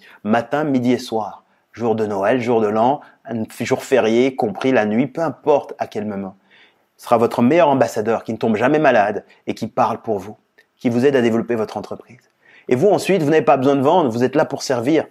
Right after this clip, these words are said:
Vous venez vous servir quand ici, les personnes ont envie de travailler avec vous. C'est un système extraordinaire qui vous permet de changer votre vie, changer votre façon de faire du business. Parce que vous le savez, quoi qu'il arrive, c'est que, en finalité, vous devez absolument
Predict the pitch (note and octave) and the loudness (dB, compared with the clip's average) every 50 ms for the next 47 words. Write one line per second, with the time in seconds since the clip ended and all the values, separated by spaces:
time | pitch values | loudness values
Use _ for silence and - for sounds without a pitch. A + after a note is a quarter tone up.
0 | _ _ _ _ - C3 B2 C3 C#3+ D3 C3 A#2 A#2+ A#2 - D3+ A#2 A2+ A#2 C3+ | _ _ _ _ -4 -2 0 2 2 2 2 0 -2 -4 -4 -4 -4 -2 0 0
1 | D3+ D3+ - - _ - - - C3+ B2 B2 B2 - _ _ _ - G#2+ A2+ - | 0 -2 -4 -14 _ -12 -4 -2 0 0 0 -2 -8 _ _ _ -6 -6 -6 -6
2 | - - A#2+ A#2 C3 - _ - A2 - B2+ B2 - - E3+ E3+ D3 - - _ | -6 -6 -6 -6 -6 -6 _ -6 -4 -4 -4 -4 -2 0 0 0 -2 -4 -8 _
3 | _ - C3 A2+ - - - C#3 C3 A#2 C3+ B2+ - - - A#2+ A#2+ A2+ A2+ A2 | _ -6 -4 -4 -4 -2 0 0 0 0 -2 -4 -4 -2 -2 0 0 0 -2 -2
4 | G#2+ G2+ G#2 F#2+ - - G2+ - _ _ _ _ _ _ _ _ _ _ _ _ | -4 -6 -8 -10 -12 -18 -20 -20 _ _ _ _ _ _ _ _ _ _ _ _
5 | _ _ _ _ - _ _ - - A2+ E3 F3 F3+ - D3 - - E3 D3 C3+ | _ _ _ _ -20 _ _ -8 -4 -2 -2 -2 0 -2 -2 0 0 0 0 0
6 | - - - D3+ D3 C3+ B2 B2 B2 B2+ A#2+ - - C3+ B2+ - D3 C3+ B2+ D#3+ | -2 -2 0 0 0 2 2 2 0 0 0 -2 0 0 2 4 4 4 4 2
7 | G3 - - - - - - B2 B2 D3+ D3 D3+ D3+ - - _ _ _ - - | 0 -2 -4 -14 -16 -10 -2 0 2 2 2 0 -4 -10 -20 _ _ _ -6 -2
8 | - D3 C#3 C3 C#3 E3+ D3+ C#3 A#2 A2 A#2 B2 D#3 F#3+ F#3 - D#3 C3+ B2+ D#3+ | 0 0 2 2 4 4 2 2 0 0 -2 -2 0 0 0 0 0 2 2 2
9 | D3+ C#3+ - - - D#3 C#3+ - - F3+ G3+ G3+ D#3 C#3 C3 A#2+ A#2 A#2+ G#2+ F#2+ | 2 2 2 2 0 0 0 0 0 0 0 2 2 2 2 2 0 -2 -2 -2
10 | G#2+ G2 - - - - D3 - - D3+ C#3 D3+ C#3 - D3+ D3+ D#3+ D3+ - - | -4 -8 -10 -6 -4 -2 0 2 2 2 2 2 2 2 2 2 0 0 -2 -2
11 | F3 - - D#3 C#3 B2+ A#2 A2+ G#2 F#2+ - _ _ _ _ _ _ _ _ - | -2 0 0 2 2 2 2 0 -4 -6 -8 _ _ _ _ _ _ _ _ -6
12 | A#2+ - - - - - _ _ - G2 - - - E3+ E3+ D#3 C#3 B2+ A2+ - | -6 -4 -4 -6 -8 -10 _ _ -4 -4 -4 -2 -2 0 2 2 2 2 0 0
13 | B2+ B2 B2 B2 - _ - A2+ A2 G#2+ A#2 D#3+ D#3+ D3 B2 A2+ G#2+ F#2 - _ | 0 -2 -2 -4 -10 _ -12 -10 -4 0 2 2 2 0 0 -2 -4 -4 -6 _
14 | _ _ _ _ _ _ - A#2 B2+ - - - - - D3+ D3 C#3 B2 A2+ G2+ | _ _ _ _ _ _ 0 0 0 0 -2 -8 -6 -2 0 2 2 2 2 0
15 | G2 G2 F#2+ | 0 -2 -4